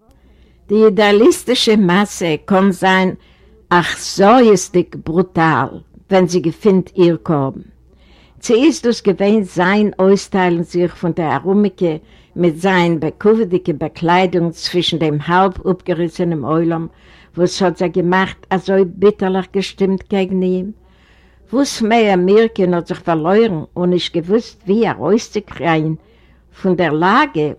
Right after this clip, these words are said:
was bleicher und unbeholfener er ist geworden,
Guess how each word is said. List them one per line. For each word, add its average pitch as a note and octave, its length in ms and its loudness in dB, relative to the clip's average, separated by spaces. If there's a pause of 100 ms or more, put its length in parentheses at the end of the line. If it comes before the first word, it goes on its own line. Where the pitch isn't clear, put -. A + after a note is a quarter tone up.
(160)
was D#3+ 400 -8
bleicher F#3+ 560 -2
und D3+ 240 -6
unbeholfener F3+ 1080 -2 (520)
er A3 220 2
ist G3 220 -2
geworden, F#3 520 -2